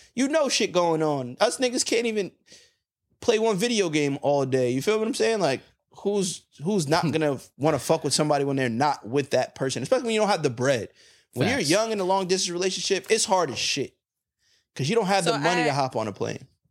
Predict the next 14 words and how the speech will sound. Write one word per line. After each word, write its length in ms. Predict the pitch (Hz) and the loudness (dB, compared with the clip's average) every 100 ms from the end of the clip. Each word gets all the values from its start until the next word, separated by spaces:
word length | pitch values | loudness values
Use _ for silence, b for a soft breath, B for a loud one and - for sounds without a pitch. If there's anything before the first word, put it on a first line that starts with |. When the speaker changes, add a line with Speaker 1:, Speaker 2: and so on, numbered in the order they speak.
| _ _ | _ _
Speaker 2:
Yeah. 240 | 92 92 - - | -10 -10 -8 -2
Speaker 3:
I 60 | 233 | 0
have 140 | 269 | -2
a 60 | - | 0
question. 480 | 208 208 - 151 | 0 0 -2 -2
I 80 | 175 | 0
don't 80 | 214 | 0
know 60 | 240 | 0
if 100 | 247 | 0
you 60 | |
guys 200 | 220 202 | 0 0
remember 440 | 185 180 180 185 180 | 0 -2 0 0 0
the, 260 | 165 165 | -2 -4
um, 420 | 160 160 151 151 | -2 -2 -4 -8